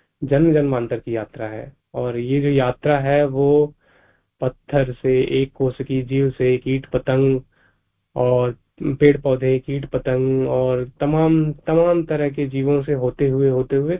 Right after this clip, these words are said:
तब एक समय आता है कि ये मनुष्य जीवन मिलता है, मनुष्य मन और मनुष्य शरीर मिल जाता है। तो मन इतना इवॉल्व हो जाता है कि एक मनुष्य शरीर मिलता है।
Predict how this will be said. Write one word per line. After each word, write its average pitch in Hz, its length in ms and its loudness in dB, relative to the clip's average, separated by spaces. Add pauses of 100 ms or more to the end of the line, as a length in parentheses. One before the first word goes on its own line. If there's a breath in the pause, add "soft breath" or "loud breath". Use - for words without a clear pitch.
तब 156 160 0
एक 139 140 -8
समय 139 280 -2
आता 131 320 -2
है 131 160 0
कि 208 100 -4
ये 170 220 2
मनुष्य 131 380 -2
जीवन 120 220 -2
मिलता 113 300 -4
है, 110 60 -4
मनुष्य 120 340 -4
मन 123 200 0
और 120 80 0
मनुष्य 120 260 -4 (100)
शरीर 120 200 0
मिल 113 160 0
जाता 113 260 -4
है। 117 160 -6 (840 loud breath)
तो 131 180 4
मन 151 380 4
इतना 147 240 -2
इवॉल्व 135 340 2
हो 135 100 -2
जाता 135 260 -2
है 160 140 -4
कि 214 160 -4
एक 147 240 -6
मनुष्य 135 320 0
शरीर 120 260 -2
मिलता 110 300 -6
है। 117 220 -12